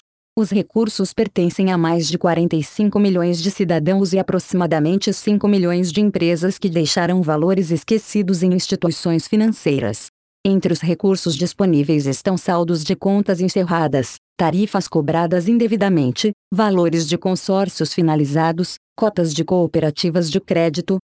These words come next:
saldos em corretoras e cobranças irregulares em operações de empréstimos.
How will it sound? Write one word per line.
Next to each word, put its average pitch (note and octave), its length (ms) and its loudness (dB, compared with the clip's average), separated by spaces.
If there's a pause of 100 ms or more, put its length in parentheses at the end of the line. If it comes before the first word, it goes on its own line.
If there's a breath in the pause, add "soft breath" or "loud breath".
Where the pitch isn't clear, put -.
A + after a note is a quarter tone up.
(140)
saldos E3+ 460 -2
em E3+ 80 2
corretoras F3+ 580 0
e G#3 60 -2
cobranças F3 640 0
irregulares E3+ 720 0
em F#3+ 120 2
operações F3+ 640 -2
de G3+ 80 0
empréstimos. D#3+ 800 -2